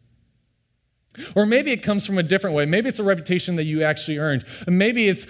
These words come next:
a reason why you've changed towns or,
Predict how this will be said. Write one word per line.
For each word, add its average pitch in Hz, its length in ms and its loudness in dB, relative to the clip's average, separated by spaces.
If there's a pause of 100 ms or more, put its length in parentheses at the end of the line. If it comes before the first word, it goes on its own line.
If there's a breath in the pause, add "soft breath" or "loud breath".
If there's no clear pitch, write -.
(140 loud breath)
a 196 60 6
reason 185 360 0
why 190 220 2
you've 170 260 -2
changed 185 520 -2
towns 180 520 0
or, 170 140 0